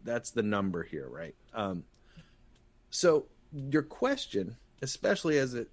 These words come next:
as it, uh, as it pertains to California, is, uh, old. <laughs> Uh,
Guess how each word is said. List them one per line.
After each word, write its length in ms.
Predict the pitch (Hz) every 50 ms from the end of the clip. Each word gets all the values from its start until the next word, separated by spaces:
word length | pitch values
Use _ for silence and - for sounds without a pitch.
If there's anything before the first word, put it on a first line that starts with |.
| - - -
as 320 | 120 117 113 117 120 117
it, 320 | 120 120 113 - - - 131
uh, 280 | 117 110 107 104 95 - - - - _ - - - - _ _ - - - - - - - - - - - _ - -
as 220 | - 110 107 98 104
it 180 | 107 98 -
pertains 540 | - 123 117 - - 143 131 120 113 110 - -
to 120 | - -
California, 840 | - - 131 117 98 92 98 - - 117 127 139 160 175 190 196 - - - - - - - - - - - - _ -
is, 540 | - 135 131 131 131 127 117 113 - - - - - - - _ _ - - - _ - - - - - - _ - - - - - - - - - _ - - _ - - - - - - - - - -
uh, 340 | 131 135 127 120 117 113 104 80 - - _ - - - _ _ _ _ _ _ - _ _ -
old. 360 | 143 127 101 107 139 175 - -
<laughs> 40 | - - - _ - - - - - 180 - - 190 185 - - 185 - - - - - - 262 220 143 - -
Uh, 320 | 143 139 127 127 127 123